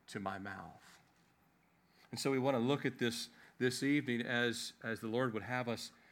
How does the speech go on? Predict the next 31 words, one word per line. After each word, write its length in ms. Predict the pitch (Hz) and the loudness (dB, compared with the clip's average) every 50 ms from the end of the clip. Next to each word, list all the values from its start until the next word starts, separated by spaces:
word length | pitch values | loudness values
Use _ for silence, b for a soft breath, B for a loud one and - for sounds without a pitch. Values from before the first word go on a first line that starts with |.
| B B | B B
uh, 120 | - 113 117 | -8 -8 -4
to 120 | - 131 | -2 -2
receive 480 | 120 117 113 - - - 208 233 208 139 | -2 0 -2 -2 -4 -2 -2 0 0 0
it. 120 | 110 117 - - _ _ _ _ _ _ _ _ _ _ _ _ _ _ - - | 0 -2 -4 -10 _ _ _ _ _ _ _ _ _ _ _ _ _ _ -4 0
And 100 | 147 160 | 4 4
I 60 | 165 | 6
want 300 | 156 147 185 226 254 190 - | 6 6 4 2 2 0 -4
to 200 | - 208 196 175 | -2 0 0 0
just, 360 | 131 160 180 156 - - - | 4 4 4 4 2 -2 -4
uh, 140 | - 160 160 | -2 0 0
there's 180 | - 175 160 143 | 2 2 2 2
a, 180 | 147 156 165 - | 2 2 0 -2
there's 220 | - 143 165 170 147 | -2 0 0 2 2
a 60 | 139 | 2
number 340 | 139 151 180 202 175 151 123 | 2 2 2 2 2 2 2
of 100 | 113 - | 2 2
themes 340 | - 160 156 147 131 117 117 | 2 2 2 4 2 2 0
here. 140 | 117 107 | 0 0
We 80 | 123 151 | 0 2
don't 80 | 143 127 | 2 0
have 100 | 123 113 | 0 0
time 220 | - 131 123 110 | 0 0 0 0
to 60 | 107 | 0
go 180 | 107 110 110 107 | -2 -2 -2 -2
through 180 | 98 - 98 - | -2 -4 -8 -6
all 260 | - 107 113 123 131 | -4 -2 0 0 -2
the 80 | 120 107 | -2 -4
themes 480 | - - 127 123 117 104 98 95 90 - | -6 -4 -2 -2 -2 -2 -4 -6 -8 -10
that 140 | 107 - | -10 -8
David 280 | - 107 107 110 95 95 | -4 -2 -2 -2 -2 -2
outlines. 600 | 95 95 101 101 90 92 90 85 80 82 82 - | -2 -2 -2 -2 -2 -2 -4 -4 -4 -8 -12 -16